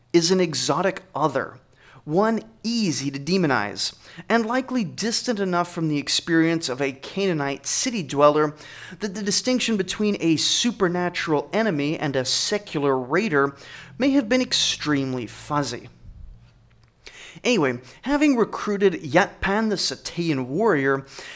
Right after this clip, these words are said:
Anat goes over to Akhat and pretends that all is forgiven, giving him specific instructions for where he can go for a majestic hunt,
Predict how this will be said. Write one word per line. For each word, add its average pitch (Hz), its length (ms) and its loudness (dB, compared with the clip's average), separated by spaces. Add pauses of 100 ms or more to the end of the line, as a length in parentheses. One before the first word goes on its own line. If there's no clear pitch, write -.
(160)
Anat 269 320 2
goes 190 340 6
over 147 220 0
to 127 220 0
Akhat 147 600 -4 (180)
and 190 120 -2
pretends 147 540 -4
that - 240 -4
all 123 300 -2
is - 180 -6
forgiven, 127 800 -2 (500)
giving 220 240 0
him 226 320 -2
specific - 720 0
instructions 147 800 0
for - 280 2
where 180 280 4
he 240 160 -4
can 262 260 0
go 131 260 4
for 170 240 2
a 160 80 6
majestic 139 760 -2
hunt, - 540 0